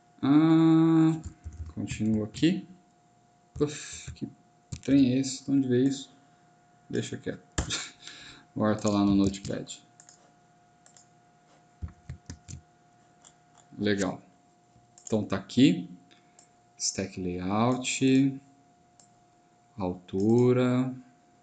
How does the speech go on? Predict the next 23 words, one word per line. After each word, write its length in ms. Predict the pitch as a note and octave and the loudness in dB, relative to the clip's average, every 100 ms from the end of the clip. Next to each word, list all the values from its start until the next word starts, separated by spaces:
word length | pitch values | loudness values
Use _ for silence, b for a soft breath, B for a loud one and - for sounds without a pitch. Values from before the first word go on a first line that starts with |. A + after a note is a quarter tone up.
| _ - | _ -4
Muito 300 | G2+ F#2+ F#2 | -2 -2 -6
bem, 680 | F#2 G2 G#2+ B2 B2 B2+ B2+ | -4 -2 2 2 2 2 0
muito 300 | A2+ G2+ F#2+ | -4 -8 -6
bem, 220 | F#2+ G2 | -2 0
muito 240 | F#2 - | -2 -6
bem, 160 | F#2 F2+ | -4 -2
muito 220 | F2+ F2 | -4 -6
bem. 600 | F#2 F#2+ A2 C3 D3+ D3+ - _ B B B B B _ | -6 0 4 6 4 0 -14 _ B B B B B _
O 40 | - | 0
que 80 | |
eu 40 | B2 | 0
preciso 240 | C3 C3 | 2 -2
fazer 300 | - B2 B2 | 2 4 4
aqui 240 | A2+ - D3+ | 2 2 2
é 60 | |
criar 220 | C#3+ C#3 | 4 6
o 80 | C#3 | 6
botão, 420 | C#3+ E3 D#3 D3+ | 4 2 4 6
né? 360 | D3 D3 D#3+ - _ _ - | 8 8 4 -4 _ _ -8
Então, 320 | - B2 B2+ - A#2 | 0 0 0 -4 0
vou 100 | A2 | -2
apagar 400 | - G#2+ G#2 G#2 | 2 0 2 -2
aqui. 460 | - A#2 D3 F#3 | 0 2 2 0